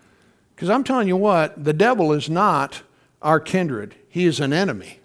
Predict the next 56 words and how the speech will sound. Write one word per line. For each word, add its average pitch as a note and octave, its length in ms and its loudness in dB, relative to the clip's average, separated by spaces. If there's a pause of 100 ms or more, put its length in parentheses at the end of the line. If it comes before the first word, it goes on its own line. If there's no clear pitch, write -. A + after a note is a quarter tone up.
(440)
And B2+ 100 -6
we F3 140 2
need F3 180 2
to D3 60 -4
stand E3+ 380 -2
against E3+ 360 -6
him D3 140 -2
in C#3+ 140 -2
the C3 80 -4
name D3 260 -4
of B2 100 -8
Jesus D3+ 560 -10 (320)
and C#3 160 -2
enjoy D3 400 2
all D3 280 2
of G2+ 80 -8
heaven's B2+ 400 -6
best. A#2+ 420 -10
Can B2 120 -8
you A#2+ 100 -6
say E3+ 280 0
amen? F3 360 0 (680)
Amen, F3 320 4
amen. F#3 380 2
You F3 120 2
may G#3 140 8
not G#3+ 200 6
feel G#3+ 220 6
like G#3+ 260 6
it. C4 240 4 (240)
You D#3+ 140 2
may, F#3+ 120 2
it F3+ 140 4
may F#3 180 4
not G3+ 220 6
look G#3 200 8
like G#3+ 220 6
it. A3+ 160 4
It E3+ 100 2
don't F3+ 180 4
make F#3+ 160 2
no G3 140 4
difference. G#3 360 4
Praise F#3+ 300 2
God. G3+ 260 2
You G3 100 0
just G3+ 180 -2
say, F3 120 4
"I'm A#3 160 4
coming D#3 280 2
out. F#3+ 340 -2
I G3+ 140 2
am F3 120 0
not G3+ 200 0
staying A3+ 320 -2
here." A3+ 260 -4